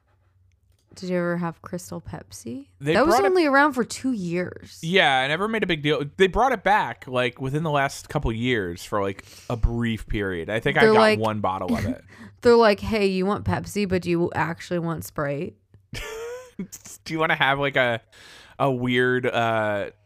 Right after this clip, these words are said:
Speaker 2: uncanny moment?
Speaker 1: Yeah. Uh, Tab Clear, nineteen ninety-two to nineteen ninety-four.
Speaker 2: I think they just discontinued Tab itself.
Speaker 1: Hmm.
Speaker 2: Honestly, Tab, I don't, it, it
Speaker 1: Tab.
Speaker 2: not bad.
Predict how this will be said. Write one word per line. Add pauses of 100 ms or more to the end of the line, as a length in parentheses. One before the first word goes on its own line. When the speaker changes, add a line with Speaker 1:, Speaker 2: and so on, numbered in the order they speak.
(120)
Speaker 2:
uncanny
moment? (580)
Speaker 1:
Yeah. (380)
Uh, (120)
Tab
Clear,
nineteen
ninety-two
to
nineteen
ninety-four.
Speaker 2:
I
think
they
just (120)
discontinued
Tab
itself. (1400)
Speaker 1:
Hmm.
Speaker 2:
Honestly,
Tab, (840)
I
don't,
it,
it
Speaker 1:
Tab. (160)
Speaker 2:
not
bad.